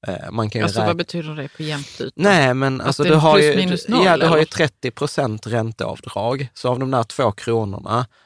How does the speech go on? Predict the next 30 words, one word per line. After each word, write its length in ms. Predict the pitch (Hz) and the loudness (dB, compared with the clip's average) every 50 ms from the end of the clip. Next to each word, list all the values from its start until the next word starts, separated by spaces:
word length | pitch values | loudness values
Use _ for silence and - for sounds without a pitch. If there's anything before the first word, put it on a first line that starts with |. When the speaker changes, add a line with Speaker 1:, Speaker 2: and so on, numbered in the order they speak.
| _ _ - | _ _ -4
Speaker 1:
betalar 560 | - 110 - - 131 117 107 104 107 104 104 | -4 -2 0 2 2 4 4 4 2 0 -2
du 320 | 107 104 104 104 104 101 - | 0 0 0 0 -2 -4 -6
ju 320 | - 107 101 104 101 98 - | -6 -4 -4 -2 -2 -4 -4
egentligen 760 | - 113 107 110 110 101 95 92 - - 107 98 92 95 101 98 | -4 -4 -2 -2 -2 -2 -2 -6 -8 -10 -8 -8 -8 -6 -8 -6
bara, 680 | 98 98 101 92 92 98 95 95 98 101 - - - - | -4 -4 -4 -4 -4 -4 -6 -6 -6 -8 -8 -10 -12 -12
vad 180 | 107 104 98 | -10 -10 -10
blir 200 | - 101 98 107 | -8 -8 -10 -10
det? 280 | - - - - 101 107 - | -10 -12 -12 -12 -14 -14 -14
Eh, 420 | - 104 - - - - _ - - | -14 -14 -14 -14 -16 -18 _ -16 -16
jag 100 | - - | -16 -16
är 40 | - - _ _ _ - - | -18 -20 _ _ _ -12 -10
trött 240 | 107 101 - - 98 | -10 -8 -8 -6 -4
i 40 | |
huvudet. 340 | 92 92 101 - - - - - | -4 -4 -6 -8 -14 -14 -10 -8
Eh, 140 | 101 104 - | -8 -6 -6
en 260 | - 117 107 107 95 | -4 -4 -4 -4 -6
och 60 | 95 - | -8 -6
fyrtio. 500 | - 113 101 - - _ - - - - _ _ _ - 170 | -6 -6 -6 -6 -10 _ -18 -18 -18 -20 _ _ _ -12 -8
Speaker 2:
Mm. 240 | 180 165 170 175 180 - _ _ - | -6 -4 -4 -6 -6 -10 _ _ -8
Speaker 1:
En 100 | - 104 | -6 -6
med 180 | 104 - 107 | -6 -8 -10
sextio, 720 | - - 123 107 - - - - - 107 101 58 - - - | -6 -6 -6 -6 -6 -10 -16 -12 -8 -6 -6 -6 -6 -10 -10
sextio 420 | - - 117 - - - - 104 107 | -6 -4 -4 -4 -6 -8 -6 -2 0
öre 280 | 110 110 104 101 113 - | 0 0 0 -2 -6 -10
får 180 | - - 113 | -8 -8 -8
du 80 | - 120 | -8 -8
ju 220 | 117 117 - - 127 | -8 -8 -8 -10 -12
tillbaka 480 | - - 101 - 92 104 107 - - | -10 -10 -10 -8 -8 -10 -10 -12 -16
på 100 | - - | -16 -16
skatten. 640 | - - - 160 143 - _ - 143 139 139 139 | -14 -8 -8 -8 -8 -8 _ -6 -4 -4 -4 -4